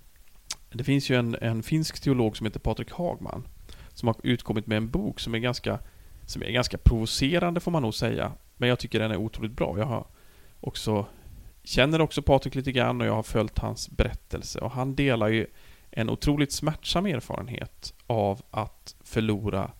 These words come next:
sitt enda barn först. Och ett par år senare så förlorar han sin fru.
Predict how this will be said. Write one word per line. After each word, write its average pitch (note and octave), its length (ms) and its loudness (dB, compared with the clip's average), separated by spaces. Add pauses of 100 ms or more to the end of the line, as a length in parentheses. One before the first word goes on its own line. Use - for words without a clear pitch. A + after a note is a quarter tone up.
(520)
sitt - 760 -6 (240)
enda G#2+ 340 -4
barn G#2 460 -2 (500)
först. - 520 -2 (920)
Och - 360 -2
ett - 180 -6
par C3+ 220 10
år A2+ 120 6
senare G#2+ 440 0
så - 120 -6
förlorar G#2 380 -2
han G#2 320 -6
sin G2+ 260 -8
fru. - 240 -8